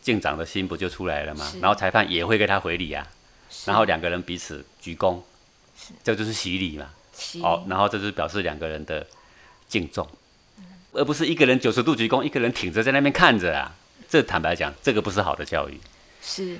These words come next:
Speaker 1: 那如果你说一整排的老师在那边九十度鞠躬，那这个小孩子过去呢，一个一个停下来对着老师又九十度鞠，鞠躬，那就更累了。
Speaker 2: 啊，就更累了。
Speaker 1: <laughs> 那如果说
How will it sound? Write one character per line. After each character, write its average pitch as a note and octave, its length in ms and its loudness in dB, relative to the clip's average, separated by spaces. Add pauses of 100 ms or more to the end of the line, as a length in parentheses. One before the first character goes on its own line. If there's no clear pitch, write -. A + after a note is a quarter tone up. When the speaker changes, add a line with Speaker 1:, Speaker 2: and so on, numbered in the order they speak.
(100)
Speaker 1:
那 - 120 6
如 D#3 160 8
果 C#3 200 6
你 F#2+ 180 2
说 C#3 180 2
一 E3+ 100 -2
整 F2 200 0
排 E2+ 160 0
的 F2+ 80 2
老 D#2+ 120 4
师 G#2 140 0
在 A2+ 100 8
那 G#2+ 120 4
边 G#2+ 120 2
九 F#2 120 -4
十 E2+ 100 -10
度 F#2 160 -6
鞠 - 140 -12
躬， D#2+ 260 -2 (600)
那 D#3+ 80 -4
这 F#3 80 0
个 D#3+ 80 8
小 G2+ 180 8
孩 G#2 100 8
子 A2+ 120 2
过 D3+ 200 8
去 C#3+ 220 4
呢， G#2+ 220 4 (680)
一 F3+ 120 2
个 E3 180 10
一 D#3 80 10
个 D3+ 160 6
停 A#2+ 220 4
下 C#3 160 8
来 G#2 120 10
对 B2+ 180 8
着 A2 100 6
老 E2+ 160 8
师 A#2 160 0
又 C3 120 6
九 F#2 120 -2
十 F2 100 -6
度 G#2 140 -2
鞠， E2+ 140 -10
鞠 A2 180 -8
躬， F#2 200 2
那 D3+ 100 6
就 C#3 100 4
更 A#2 180 8
累 G2+ 160 4
了。 D2 160 -6 (200)
Speaker 2:
啊， B3 100 2
就 B3+ 180 4
更 B3+ 220 2
累 G#3+ 180 4
了。 E3 160 2 (520)
Speaker 1:
<laughs> - 500 0
那 A3+ 220 12
如 D3+ 280 6
果 C#3+ 240 12
说 E3+ 420 10